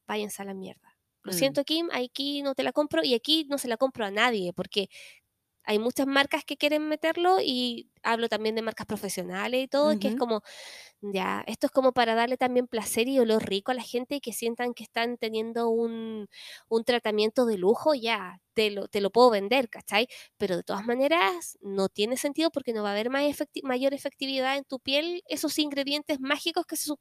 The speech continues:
Speaker 1: se supone que tiene, ¿cachai?
Speaker 2: Claro.
Speaker 1: Entonces, bueno. Pero ahí pasemos a otro tema, porque ya me alargué mucho con el tema de los cosméticos en sí. Si quieren conocer más, pueden escuchar Geek and-, eh, ir a visitar Geek and Chic, mi cuenta.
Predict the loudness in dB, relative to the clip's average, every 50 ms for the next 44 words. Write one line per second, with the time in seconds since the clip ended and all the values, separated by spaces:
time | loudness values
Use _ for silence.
0 | _ _ -8 -6 -4 -4 -2 0 2 2 2 0 -2 -4 -4 -4 -6 -6 -8 -12
1 | -20 _ _ _ _ -20 -16 -8 -6 -4 -4 -4 -6 -10 -14 _ _ _ _ _
2 | -10 -8 -6 -4 -4 -4 -4 -6 -10 _ _ -20 -20 -20 -20 -20 -20 _ -8 -8
3 | -8 -8 _ _ _ _ _ _ _ -20 -20 -20 -20 -20 _ -2 4 6 6 6
4 | 6 4 4 4 4 6 8 8 8 10 8 6 6 6 6 4 4 2 0 2
5 | 4 4 4 4 4 4 2 4 4 4 4 4 4 2 2 4 6 6 6 6
6 | 4 4 4 4 6 6 6 4 4 2 2 0 -2 0 2 2 2 2 2 0
7 | 0 2 2 2 0 -2 -2 -4 -4 -4 -4 -4 -6 -8 -6 -8 -8 -8 -8 -6
8 | -6 -4 -2 -2 0 0 2 2 2 2 -2 -4 -6 -8 -8 -4 -2 -2 -2 -2
9 | -4 -6 -6 -6 -8 -8 -12 _ -2 0 2 2 2 2 0 -2 -2 0 0 2
10 | 2 2 0 -2 -4 -6 -4 -2 -2 -2 -4 -8 -8 -8 -8 -10 -6 -2 -2 -2
11 | 0 0 -2 0 4 4 4 4 4 2 2 2 4 4 4